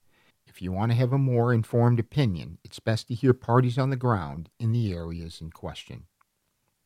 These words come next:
Having lived in Russia for about fifteen years, when I return to the States for visits,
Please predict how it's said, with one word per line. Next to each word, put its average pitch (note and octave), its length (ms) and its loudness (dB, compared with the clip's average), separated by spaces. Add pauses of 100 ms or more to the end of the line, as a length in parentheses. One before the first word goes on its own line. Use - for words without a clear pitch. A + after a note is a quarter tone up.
(920)
Having B2 340 2
lived D#3+ 220 4
in A#2 120 4
Russia G2+ 340 -2
for - 160 -8
about G2 260 -4
fifteen B2 480 0
years, E2+ 380 -6
when G#2 120 -4
I B2 100 0
return A#2+ 500 0
to A2+ 120 -8
the G#2 80 -6
States - 440 -8
for G#2+ 160 -8
visits, G2 580 -10